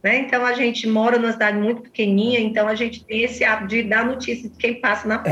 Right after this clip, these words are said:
Speaker 1: porta,
Speaker 2: e
Speaker 1: mas não teve essa história.
Speaker 2: E dentro da
Speaker 1: E aí a polícia
Speaker 2: casa
Speaker 1: começou a investigar.
Speaker 2: Na casa dela também não tinha câmera, apesar de ser uma pousada, até por segurança dos, dos,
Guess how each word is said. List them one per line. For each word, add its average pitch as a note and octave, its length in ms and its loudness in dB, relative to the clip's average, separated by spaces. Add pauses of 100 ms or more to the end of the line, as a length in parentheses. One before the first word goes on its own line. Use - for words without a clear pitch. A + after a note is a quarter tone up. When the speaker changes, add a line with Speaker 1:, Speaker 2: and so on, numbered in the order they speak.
(140)
Speaker 1:
porta, - 160 -2
Speaker 2:
e F#3 40 0
Speaker 1:
mas F3 320 2
não G#3 200 -2
teve A3 360 -2
essa - 120 -20
história. C#3+ 460 -4
Speaker 2:
E F#3+ 100 -2
dentro G3+ 440 0
da F3+ 160 6
Speaker 1:
E A#3+ 40 6
aí C4 140 4
a G3+ 160 4
polícia C4 220 2
Speaker 2:
casa D#3+ 180 6
Speaker 1:
começou - 300 0
a - 60 -4
investigar. - 800 -2 (200)
Speaker 2:
Na D3+ 160 2
casa F#3 420 2
dela F3 240 4
também G#3 240 -4
não A3+ 80 0
tinha A3 200 -2
câmera, F#3 360 2
apesar D#3 400 2
de D#3+ 80 -12
ser E3+ 80 0
uma D3 140 2
pousada, C3+ 640 2
até B2 160 -2
por C3 180 -8
segurança B2+ 1000 2
dos, A2 360 -10
dos, A2+ 380 -12